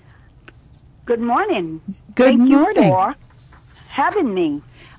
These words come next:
Speaker 2: It's an absolute pleasure, Hazel. How in the world did you start writing?
Speaker 1: I started writing in nineteen seventy-seven, just on a composition tablet, just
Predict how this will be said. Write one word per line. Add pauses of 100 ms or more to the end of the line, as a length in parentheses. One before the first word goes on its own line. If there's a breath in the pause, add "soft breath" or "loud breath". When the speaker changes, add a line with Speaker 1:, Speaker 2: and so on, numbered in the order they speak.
Speaker 2:
It's
an (100)
absolute
pleasure,
Hazel. (400 loud breath)
How
in
the
world
did
you
start
writing? (1200 loud breath)
Speaker 1:
I (120)
started
writing (380 soft breath)
in
nineteen (120)
seventy-seven, (380 soft breath)
just
on
a
composition
tablet,
just